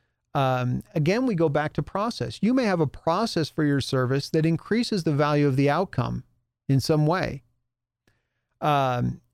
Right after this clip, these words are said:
you may have unique service combinations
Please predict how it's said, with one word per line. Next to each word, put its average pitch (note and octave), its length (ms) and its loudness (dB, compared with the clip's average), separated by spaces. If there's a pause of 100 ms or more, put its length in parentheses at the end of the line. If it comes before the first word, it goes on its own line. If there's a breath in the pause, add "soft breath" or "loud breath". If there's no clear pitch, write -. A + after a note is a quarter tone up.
you D#3 140 6
may F3+ 180 4
have F3 220 0
unique E3+ 380 2
service F3+ 420 0
combinations E3+ 1200 0